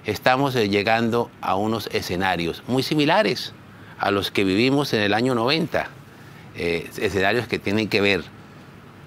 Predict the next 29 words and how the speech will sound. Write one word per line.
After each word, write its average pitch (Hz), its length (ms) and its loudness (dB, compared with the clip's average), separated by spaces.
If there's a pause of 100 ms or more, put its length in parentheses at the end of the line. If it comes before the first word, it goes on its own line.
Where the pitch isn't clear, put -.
(120)
precisamente 98 600 0
con 87 240 -2
la, 80 320 -2 (400)
con 85 160 -2
la 78 80 -2
falta 95 320 2
de 90 100 2
confianza 90 480 0
en 80 60 2
la - 60 -4
institucionalidad, 73 840 0 (760)
con, 92 460 2 (160)
eh, 90 220 -2
escenarios 101 500 2
de 104 120 6
violencia 90 760 2 (300)
cada 95 240 4
vez 95 240 0
más 90 220 0
dramáticos, 80 880 -2 (640)
con 90 320 0
presencias 107 960 2
de 90 100 2
movimientos 87 720 0
al 80 140 2
margen 80 300 0
de 82 100 2
la 71 100 0
ley 73 340 0